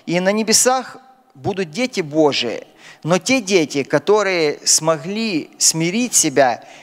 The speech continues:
и принять образ раба. Если мы посмотрим, апостолы всегда называли себя рабами Божьими. И, э, Откровение пишет нам следующее:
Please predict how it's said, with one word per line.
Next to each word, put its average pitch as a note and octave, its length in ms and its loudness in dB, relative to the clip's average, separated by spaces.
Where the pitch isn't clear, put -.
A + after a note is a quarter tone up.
и E3+ 140 -6
принять F#3 680 -4
образ E3 440 2
раба. E3 300 4
Если D3 260 -4
мы G#3 100 -2
посмотрим, A3+ 720 0
апостолы D#3+ 960 0
всегда E3+ 500 2
называли D#3 520 0
себя D3+ 300 0
рабами D3+ 480 -2
Божьими. B2 600 -2
И, G3+ 320 2
э, D#3 240 2
Откровение G3+ 1040 0
пишет F3 280 -2
нам E3+ 120 0
следующее: A2 720 0